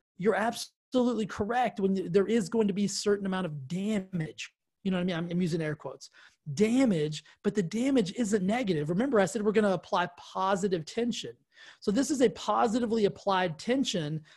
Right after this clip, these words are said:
that creates a micro tear in the muscle that then turns into a new layer and or dimension of strength and size. That very same thing happens metaphorically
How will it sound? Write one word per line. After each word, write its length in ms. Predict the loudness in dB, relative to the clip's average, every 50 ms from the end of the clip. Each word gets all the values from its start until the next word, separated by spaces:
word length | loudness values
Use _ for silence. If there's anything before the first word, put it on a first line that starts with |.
| _ _ -2
that 140 | -2 -2 -2
creates 440 | -4 -2 2 6 6 6 6 6
a 80 | 4 4
micro 640 | 4 4 0 0 0 0 0 -2 2 2 4 4 4
tear 540 | 0 -2 -6 -6 -2 2 2 4 4 2 2
in 120 | 0 0
the 80 | -2 -4
muscle 720 | -2 -2 -2 -2 -2 -4 -2 0 0 0 2 0 -2 -4 -6 -16 -20 _ _ 0
that 400 | 2 2 2 2 0 -2 0 2
then 280 | 4 4 4 4 2
turns 440 | 0 0 -2 0 0 0 0 2 2
into 300 | 2 0 2 2 2 2
a 80 | 2 2
new 300 | 0 2 2 2 2 0
layer 480 | 0 2 2 4 4 6 6 4 4
and 300 | 2 0 0 0 2 2
or 140 | 2 0 2
dimension 840 | 0 -2 -2 -2 -2 -2 -2 -2 -2 -2 -2 -2 -2 -2 -2 -4 -6 -4
of 460 | -4 -2 0 0 0 0 -2 -4 -8 -14 _ _ _ _
strength 640 | -12 -12 -12 -10 -6 0 2 2 2 2 0 -2 -4
and 120 | -4 -4
size. 680 | -6 -4 -2 -2 0 0 -2 -6 -8 -14 -16 -20 -20 -20 _ _ _ _ _ _ _ 0
That 260 | 2 2 2 2 2
very 400 | 6 8 8 8 8 6 6 4
same 420 | 2 4 4 4 4 4 4 0
thing 360 | 0 0 0 0 2 2 0 0
happens 480 | 0 0 -2 0 0 0 0 0 0
metaphorically 1400 | 0 2 2 2 2 0 -2 -6 _ _ _ 2 4 4 4 4 4 2 0 -2 -2 -2 -2 -2 -4 -4 -6